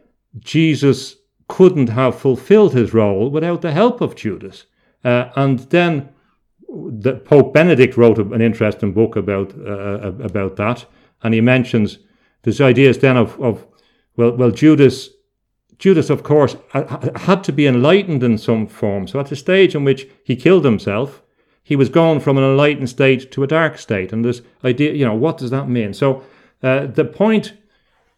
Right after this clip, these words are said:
we do have to engage in darkness, and that's where I found the P K man very, very useful to look at it. I think it's a, it's a, be a fascinating case study to look at it from different, 'cause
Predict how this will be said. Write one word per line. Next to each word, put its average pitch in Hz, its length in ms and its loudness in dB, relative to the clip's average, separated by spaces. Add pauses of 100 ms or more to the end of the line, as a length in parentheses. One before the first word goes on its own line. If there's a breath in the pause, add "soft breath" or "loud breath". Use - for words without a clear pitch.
we 135 160 2
do 214 180 4
have 185 200 0
to 170 60 -4
engage 139 320 0
in 123 100 0
darkness, 120 420 -2
and 131 100 -4
that's 160 160 -6
where 147 120 0
I 131 100 2
found 131 260 -2
the 107 60 -2
P 135 220 -4
K 131 340 -2
man 107 380 -2
very, 107 200 -2
very 104 160 -2
useful 110 600 -4 (180)
to - 100 -2
look 135 220 4
at 117 100 0
it. 113 120 -2
I 113 140 -2
think 143 160 -2
it's 139 120 -4
a, 131 120 -2
it's 120 140 -6
a, 175 580 -14
be 117 300 -4
a 107 80 -4
fascinating 113 720 -2 (220 soft breath)
case 139 280 2
study 98 460 0 (160)
to 123 100 -4
look 120 140 2
at 113 60 -4
it 107 80 -2
from 104 160 -6
different, 117 300 -4
'cause 110 140 -4